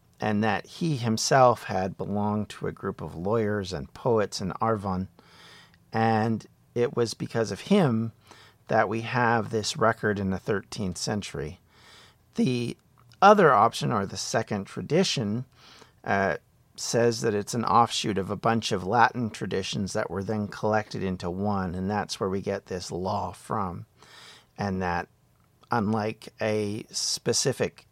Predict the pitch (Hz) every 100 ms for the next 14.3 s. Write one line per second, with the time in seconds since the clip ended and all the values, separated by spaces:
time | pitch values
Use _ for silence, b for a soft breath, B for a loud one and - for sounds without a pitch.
0 | - 127 101 107 135 113 101 98 90 -
1 | B B B B _ 113 101 - _ _
2 | - 107 104 98 - - _ _ _ _
3 | 123 123 - 117 - 107 107 - 107 104
4 | 98 92 - 120 123 113 110 113 117 -
5 | 113 95 - 85 101 - 107 98 - 98
6 | 101 131 - - 104 98 B B B B
7 | _ 107 104 95 92 - - 110 101 92
8 | 98 - - 98 - 117 107 98 76 87
9 | 87 - 90 92 - _ b b b b
10 | b b _ _ _ _ _ _ - 165
11 | 170 147 127 127 104 117 101 - - -
12 | 104 101 - 123 113 - - - 247 160
13 | 123 107 110 113 123 113 104 95 92 95
14 | 120 120